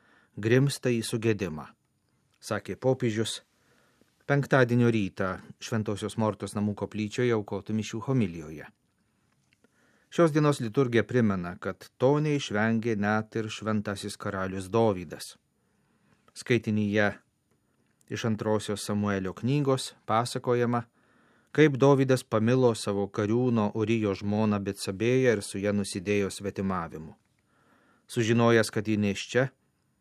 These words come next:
iš pradžių karalius bandė įvairiomis gudrybėmis nuslėpti svetimavimą, o galiausiai pasiuntė Uriją į mūšio lauką, kad jis žūtų.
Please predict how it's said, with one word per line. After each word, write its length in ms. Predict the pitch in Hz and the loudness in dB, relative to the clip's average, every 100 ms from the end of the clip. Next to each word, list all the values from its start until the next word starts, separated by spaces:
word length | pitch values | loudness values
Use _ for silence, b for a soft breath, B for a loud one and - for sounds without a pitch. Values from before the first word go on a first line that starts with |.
| _ | _
iš 140 | 117 | -6
pradžių 240 | - 117 139 139 | -2 0 0 2
karalius 400 | 123 123 117 104 | 4 4 2 2
bandė 400 | 117 117 110 104 | 2 4 2 2
įvairiomis 480 | 104 101 101 107 | 0 2 0 -2
gudrybėmis 680 | 101 107 117 135 104 95 92 107 | -2 -4 0 0 0 -2 -4 -6
nuslėpti 480 | - 104 101 - | -4 -4 -4 -6
svetimavimą, 800 | 98 92 90 92 113 139 143 135 b b b b b b | -10 -10 -6 -2 2 2 2 0 b b b b b b
o 140 | 120 120 | -2 4
galiausiai 480 | 123 139 147 139 | 6 6 4 0
pasiuntė 560 | - 123 - 113 107 113 123 | 2 0 2 -4 -2 -4 -2
Uriją 400 | 110 107 101 95 | -2 0 0 -2
į 80 | 98 | 0
mūšio 400 | 120 123 - 90 | 2 2 0 -4
lauką, 480 | 101 104 - 101 - _ _ _ _ _ | -2 -2 -2 -8 -8 _ _ _ _ _
kad 160 | 120 107 | -4 -2
jis 240 | 110 104 | -4 -2
žūtų. 460 | 110 101 92 80 | -2 -2 -6 -16